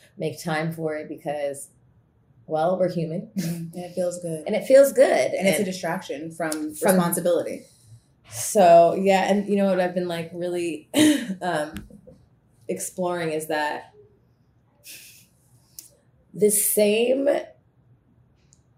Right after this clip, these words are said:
Speaker 1: the same ch-, trauma, the same childhood trauma that I'm healing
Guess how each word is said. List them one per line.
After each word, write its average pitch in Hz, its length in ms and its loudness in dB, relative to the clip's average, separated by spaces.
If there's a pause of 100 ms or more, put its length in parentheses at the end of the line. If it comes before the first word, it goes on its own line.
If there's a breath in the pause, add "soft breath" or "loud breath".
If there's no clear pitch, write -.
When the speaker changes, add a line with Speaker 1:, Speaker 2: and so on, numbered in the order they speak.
(160)
Speaker 1:
the 196 100 0
same 233 360 -2
ch-, - 360 -8
trauma, 175 640 -2 (560)
the 180 80 -8
same 262 260 4
childhood 175 320 0
trauma 156 320 -4
that 147 80 -6
I'm 151 180 -8
healing 160 480 -8